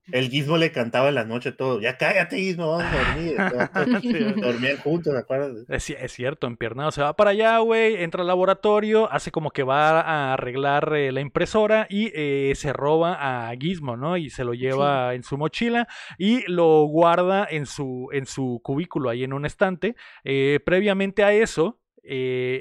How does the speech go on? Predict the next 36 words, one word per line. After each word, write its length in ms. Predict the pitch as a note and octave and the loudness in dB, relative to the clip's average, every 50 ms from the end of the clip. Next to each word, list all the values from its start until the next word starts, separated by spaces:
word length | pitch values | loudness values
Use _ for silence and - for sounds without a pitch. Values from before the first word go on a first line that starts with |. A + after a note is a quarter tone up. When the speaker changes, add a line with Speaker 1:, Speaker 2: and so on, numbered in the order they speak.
| C#3 D3 | -2 -4
Speaker 2:
el 340 | C3+ C3+ B2+ C3 C#3+ C3+ B2+ | -4 -4 -4 -6 -6 -6 -8
jefe 720 | - - D#3+ D#3 D#3+ - - F3 E3 D#3 D3 C#3 C3+ C3+ C3 | -4 0 0 0 0 0 -2 -2 -2 0 -2 0 0 0 0
Lionel 400 | C3+ D3 D#3+ D#3+ D#3+ E3 D#3+ E3+ | 0 0 0 0 0 -2 0 0
Luthor 440 | F#3 G3+ G3 - D#3+ E3+ - - _ _ | 0 0 2 2 0 0 0 -2 _ _
había 520 | - B2+ C3 C#3+ D3 D3 D3+ D3+ D#3+ D#3+ E3 | -4 -2 0 0 0 0 2 0 0 -2 -2
dado, 340 | D3+ D#3 C#3+ D3+ D#3+ D#3+ - _ _ - | 0 2 2 4 2 2 0 _ _ -6
había 300 | - C3+ C#3 D#3 E3+ F#3 | -4 -2 0 2 2 4
bajado 520 | G#3+ F#3+ - - F3 D#3+ E3 F3+ G#3 G3 | 4 2 2 0 0 0 2 2 4 4
a 80 | D#3 D3+ | 4 2
esta 240 | D3 - - - | 0 0 -2 -2
sección 520 | F3 - D3+ - - - - C#3+ C#3+ D3 D3+ | -4 -4 -6 -12 -12 -6 -4 -4 -4 -2 -2
de 100 | D3 E3 | -2 -2
la 80 | D#3+ | -2
empresa 360 | C#3+ C3 A2+ - C3 B2+ D#3 - | -2 -4 -4 -4 -4 -4 -4 -4
por 200 | - C#3 B2+ - | -2 -2 -2 -2
primera 340 | - B2+ A#2+ B2+ C3 C3+ | -6 -6 -4 -2 -2 0
vez 360 | D3 D#3 C#3+ C3 - - - _ - - - - - - - _ | 0 0 -2 -4 -6 -10 -18 _ -20 -20 -20 -20 -20 -20 -18 _
y 220 | - D#3+ F#3+ A#3+ - - | -2 0 0 0 0 0
había 320 | D#3 D3+ C#3 D3+ D#3 D#3 | 0 2 2 2 0 0
visto 560 | D#3 E3 D#3 D#3 - - - E3+ F3+ A3 - _ | 0 -4 -6 -10 -12 -4 -2 -2 -2 -2 -4 _
a 140 | - C3 C3 | -4 -4 -4
Billy 320 | B2+ C#3+ C#3+ D#3 E3 E3+ | -4 -4 -4 -2 -2 -2
dibujando 500 | D#3 D3 C3+ C#3 - - E3 G3+ A3+ F#3+ | -2 -2 -2 -4 -2 -2 -2 -2 -2 -2
y 60 | E3 | -2
hab-, 200 | C3+ B2 B2 C3+ | -2 -2 -4 -4
y 140 | D3 D#3 C#3+ | -6 -6 -4
le, 380 | C3 C3 B2+ A#2+ C3+ C#3 C#3 - | -4 -2 -2 0 -2 -2 -4 -6
le 140 | - C#3+ C3+ | -6 -6 -4
había 180 | B2+ C3 C#3 D3 | -4 -2 -2 -2
dicho 180 | D#3 D3+ - - | -2 -4 -6 -8
que 80 | - | -8
sus 140 | - - C#3 | -8 -8 -6
dibujos 280 | C3 C3 C3 C3+ D#3+ D#3+ | -4 -2 -2 0 -2 -2
estaban 260 | - - C#3 D3 D3+ | -2 -2 -4 -2 -2
muy 140 | D3+ D#3 - | -4 -4 -4
chidos 420 | - - C#3+ D3+ G3+ C4+ - - | -4 -4 -2 0 0 -2 -2 -8